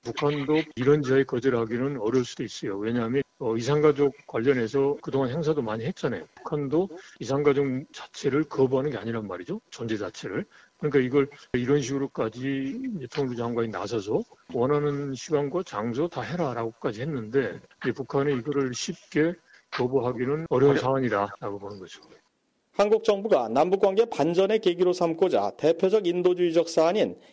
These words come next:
Speaker 3: 이산가족 문제를 제기했다는 분석도 나옵니다. 권 장관이 담화에서 담대한 구상과 이산가족 문제 해결은 병행되는 문제라며 두 개가 긍정적인 영향력을 발휘할 수 있다고 생각한다고 밝힌 대목도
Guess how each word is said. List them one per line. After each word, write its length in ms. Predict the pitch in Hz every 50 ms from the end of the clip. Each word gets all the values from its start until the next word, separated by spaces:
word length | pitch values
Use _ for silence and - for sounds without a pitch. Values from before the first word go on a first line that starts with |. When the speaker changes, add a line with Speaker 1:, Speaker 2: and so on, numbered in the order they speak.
| _
Speaker 3:
이산가족 640 | - 156 156 - 202 202 202 196 196 190 202 202 190
문제를 340 | 180 175 170 185 202 226 226
제기했다는 760 | 226 - 175 170 160 170 165 165 - 170 156 156 151 143
분석도 440 | 143 160 151 131 143 123 - - 165
나옵니다. 560 | 156 143 131 120 117 113 104 95 - - - _ _ _ - - - - _ _ _
권 180 | - 165 170 180
장관이 460 | 185 202 196 196 196 208 220 202 160
담화에서 640 | - - 147 156 165 175 175 170 165 - 92 82 - - - _ _
담대한 520 | - - 151 175 185 180 196 196 196 196
구상과 540 | 190 175 160 - 185 185 190 175 156 113 101 104
이산가족 680 | 139 156 156 185 196 196 185 196 190 202 220 208 180
문제 360 | 160 160 170 160 170 180 170
해결은 500 | 165 175 156 151 180 196 151 101 90 95 - - - _
병행되는 680 | - - 127 147 160 180 185 185 165 170 180 196 220 214
문제라며 600 | 190 175 160 165 165 165 165 156 117 95 95 92 - - - _ _ _
두 160 | - - 160 165
개가 340 | 202 208 202 170 117 101
긍정적인 720 | - - 165 175 180 185 202 196 190 180 190 190 220 170 151
영향력을 580 | 147 147 160 175 175 175 170 165 170 202 220 214
발휘할 360 | - - 156 160 170 165 165
수 140 | 160 165 -
있다고 340 | 135 - - 170 160 170 170
생각한다고 800 | 165 180 170 160 160 151 151 - 156 147 143 143 147 160 165
밝힌 340 | - 143 139 139 - 151 143
대목도 540 | 131 139 135 143 151 - - 95 90 90